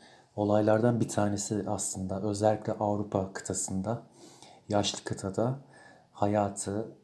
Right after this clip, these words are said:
sosyolojik, e, ekonomik süreçleri fazlasıyla etkilemiş bir olay. Ve hani bugünle ilginç bir bağlantısı var aslında.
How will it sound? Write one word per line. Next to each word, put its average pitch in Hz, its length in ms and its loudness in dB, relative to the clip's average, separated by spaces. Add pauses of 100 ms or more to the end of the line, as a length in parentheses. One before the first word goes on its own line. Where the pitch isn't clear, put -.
(240)
sosyolojik, 101 1000 -4 (180)
e, 107 60 -6 (260)
ekonomik 104 640 -2 (360)
süreçleri 113 580 0
fazlasıyla 104 600 -2
etkilemiş 107 560 -2
bir 98 40 -8
olay. 113 260 0 (840)
Ve 151 300 2
hani 127 280 2 (580)
bugünle 143 540 6
ilginç 135 480 2
bir 135 160 2
bağlantısı 113 560 2
var 98 260 -2
aslında. 107 640 -2